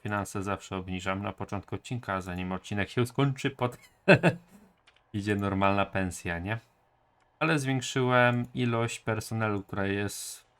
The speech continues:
w jednym momencie w stanie być na przerwie.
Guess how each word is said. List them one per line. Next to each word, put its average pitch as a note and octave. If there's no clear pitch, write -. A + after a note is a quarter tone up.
w -
jednym A#2
momencie G2
w -
stanie G2
być F#2+
na F#2
przerwie. F2